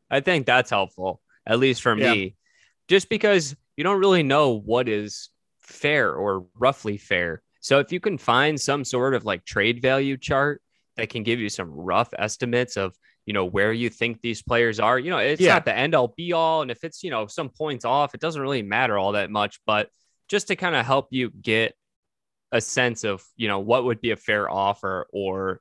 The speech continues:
Speaker 1: you know, what are some counter offers that I could, that I can offer up.
Speaker 2: And I would say also depending on your league too, 'cause, like, we added an extra flex spot this year. And I think that definitely changed the dynamic of what players need to be on your team.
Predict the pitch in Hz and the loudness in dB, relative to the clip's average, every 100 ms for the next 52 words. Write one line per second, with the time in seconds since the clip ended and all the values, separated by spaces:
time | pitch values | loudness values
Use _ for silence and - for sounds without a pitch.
0 | - 113 101 101 120 117 - 110 - 113 | -8 -4 -2 0 0 0 -2 -10 -8 -4
1 | 107 98 92 95 95 101 95 95 95 98 | -2 -2 -2 -2 -2 -4 -4 -2 -2 -4
2 | 87 _ - 101 95 95 90 95 - 90 | -12 _ -2 0 0 -2 -4 -6 -6 -10
3 | 87 - _ _ _ _ 170 170 180 - | -8 -12 _ _ _ _ 2 4 4 2
4 | 147 135 139 139 123 127 123 117 110 110 | 0 2 0 -4 -8 -6 -4 -4 -4 -4
5 | 104 101 - 113 120 110 113 110 139 147 | -6 -10 -6 -6 -4 -6 -6 -2 2 4
6 | 135 135 123 120 - 104 120 110 - 143 | 4 4 0 -4 -6 -6 -2 -2 -2 0
7 | 135 139 147 - 165 160 165 _ _ _ | 0 0 -6 -4 0 0 -2 _ _ _
8 | - 135 151 143 117 123 - 135 131 127 | 0 0 2 2 2 0 -2 -2 0 -2
9 | - _ - - 131 117 120 117 - 120 | -6 _ -14 -8 -4 -2 -2 -4 0 0
10 | 110 110 113 113 113 107 104 117 117 - | 0 -2 -4 -2 0 0 -4 -4 -2 0
11 | - 110 110 110 117 107 107 113 110 107 | 0 0 0 -2 -8 -8 -4 -2 -2 -4
12 | 107 - 117 117 135 | -8 -8 -6 -6 -6